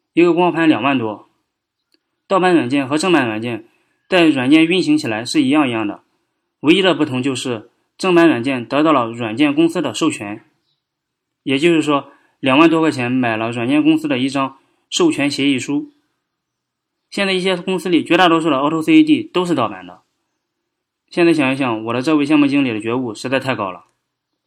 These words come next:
其实相对于版权，我更喜欢反版权的概念，也就是 copyleft。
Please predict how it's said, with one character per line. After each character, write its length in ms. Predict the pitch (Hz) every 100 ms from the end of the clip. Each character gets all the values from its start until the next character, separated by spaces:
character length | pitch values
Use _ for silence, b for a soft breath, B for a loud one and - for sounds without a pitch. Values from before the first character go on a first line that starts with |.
| _ _ _ _ _
其 160 | - 170
实 120 | 180
相 160 | 180 190
对 100 | 175
于 60 |
版 180 | 170 147
权， 300 | 117 117 127 _ _ _ _
我 100 | 135
更 160 | 160 180
喜 100 | 131
欢 180 | 127
反 160 | 120 139
版 160 | 170 123
权 80 |
的 80 | 123
概 140 | 120 117
念， 280 | 110 95 _ _ _ _
也 140 | 120 123
就 140 | 143
是 200 | 139 123
copyleft。 640 | 110 170 185 180 165 -